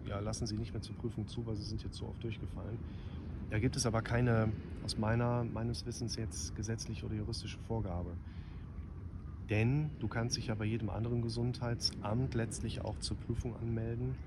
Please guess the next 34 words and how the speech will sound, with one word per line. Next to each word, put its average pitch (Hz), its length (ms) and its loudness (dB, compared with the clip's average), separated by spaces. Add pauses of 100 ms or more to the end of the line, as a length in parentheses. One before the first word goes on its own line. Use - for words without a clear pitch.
(360)
Man 101 100 2
muss 113 180 2
halt 110 140 0
gucken, 113 240 -4
es - 120 -2
gibt 107 120 -4
Gesundheitsämter, 110 800 0
die 101 300 0
wollen 110 280 2
einen 101 460 -2
Wohnort, 123 760 0 (480)
Wohnortnachweis 123 840 0
haben. 113 220 0
Es - 100 -6
gibt - 320 -6 (440)
Gesundheitsämter, 113 540 2
die 107 120 0
sagen, 110 340 0
okay, 117 220 -2
wenn 107 120 0
Sie 107 80 -2
bei 104 100 -2
uns 107 140 -2
die - 60 -6
Prüfung 117 280 0
machen 107 240 -2
wollen, 107 180 2
brauchen 110 380 2
wir 110 80 2
jetzt 117 180 2
schon 120 140 2
mal 110 120 4
den 104 160 4
Nachweis 117 680 2